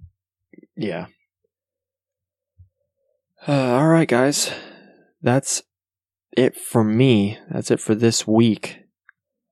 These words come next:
Uh, sorry if I sound a little soft, a little faint in my voice. Uh, it's currently two thirty in the morning. Everyone's passed out, uh,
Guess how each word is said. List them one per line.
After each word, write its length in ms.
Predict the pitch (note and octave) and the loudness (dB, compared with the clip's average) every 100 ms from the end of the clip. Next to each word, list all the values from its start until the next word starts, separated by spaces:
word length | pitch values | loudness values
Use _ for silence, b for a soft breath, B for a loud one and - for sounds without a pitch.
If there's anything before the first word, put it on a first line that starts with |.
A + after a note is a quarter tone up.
| _ _ _ | _ _ _
Uh, 200 | - F2+ | -6 -4
sorry 300 | - - B2 | 0 2 4
if 100 | A#2+ | 2
I 40 | G#2+ | -2
sound 240 | - G#2+ | -2 0
a 60 | F#2+ | 0
little 260 | F#2 G#2 G#2 | 2 2 2
soft, 480 | - G2 G2 G#2 | -2 0 0 0
a 40 | G2+ | 0
little 140 | G2 | 0
faint 300 | - - G2 | 0 -4 -4
in 80 | G2+ | -2
my 140 | G2+ | -2
voice. 480 | F#2+ G3 G3+ - - | 0 2 2 0 -6
Uh, 300 | - - - E3+ | -8 -8 -10 -12
it's 200 | - - _ _ - - _ | -14 -16 _ _ -20 -20 _
currently 300 | - F2+ F#2+ | -4 -2 -2
two 260 | - - B2+ | -4 -2 0
thirty 360 | - A#2+ A#2+ | 2 2 2
in 80 | A2+ | 0
the 60 | G#2+ | -2
morning. 380 | A2 G#2+ A2+ - _ _ _ _ _ _ _ _ | -2 -4 -6 -10 _ _ _ _ _ _ _ _
Everyone's 400 | G#2+ G#2 F#2+ - - _ - _ _ _ _ | -4 -4 -4 -8 -18 _ -20 _ _ _ _
passed 400 | - - A2 G#2 | -8 -4 -4 -4
out, 320 | G#2 G2+ G2+ - _ _ _ - _ _ _ _ B3+ | -4 -2 -4 -8 _ _ _ -20 _ _ _ _ -14
uh, 180 | F2 | -14